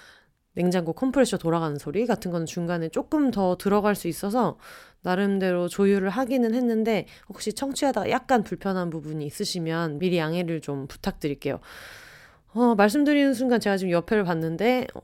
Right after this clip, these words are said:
어떻게 발바닥 타닥타닥 하는 소리라도 듣고 싶다고 하셔가지고 이렇게 녹음을 했는데 잠을 자고 있네요. <laughs> 아침 산책 끝나고 이제 그 오늘 또 브이엔엘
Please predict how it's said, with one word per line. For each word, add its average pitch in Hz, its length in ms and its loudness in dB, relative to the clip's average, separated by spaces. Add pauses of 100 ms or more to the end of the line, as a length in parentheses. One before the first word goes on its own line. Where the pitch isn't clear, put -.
(140)
어떻게 165 580 -4
발바닥 220 440 0
타닥타닥 254 540 -2
하는 240 160 2
소리라도 233 460 0
듣고 190 240 -6
싶다고 196 380 -2
하셔가지고 185 1040 -2
이렇게 170 220 -6
녹음을 156 280 -6
했는데 196 500 0 (540)
잠을 208 320 6
자고 151 260 -2
있네요. 147 260 -8 (1400)
<laughs> - 1000 -6
아침 190 300 0
산책 196 380 0
끝나고 240 560 0 (440)
이제 143 440 -8 (160)
그 147 520 -8
오늘 180 460 -2
또 143 540 -2 (220)
브이엔엘 175 760 0